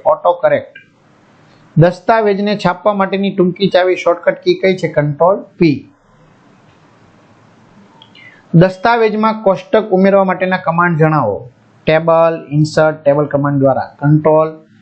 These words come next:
પ્લસ એફ ટ્વેલ્વ કી દ્વારા, સ્ટાન્ડર્ડ ટૂલબાર પર રહેલ ટેબલ આઇકોન પસંદ કરીને આપેલા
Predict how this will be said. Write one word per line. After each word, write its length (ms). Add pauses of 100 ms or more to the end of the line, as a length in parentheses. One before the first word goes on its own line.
(120)
પ્લસ 280
એફ 100 (120)
ટ્વેલ્વ 260
કી 160
દ્વારા, 420 (540)
સ્ટાન્ડર્ડ 440
ટૂલબાર 380
પર 140
રહેલ 240
ટેબલ 300
આઇકોન 340
પસંદ 300
કરીને 300
આપેલા 460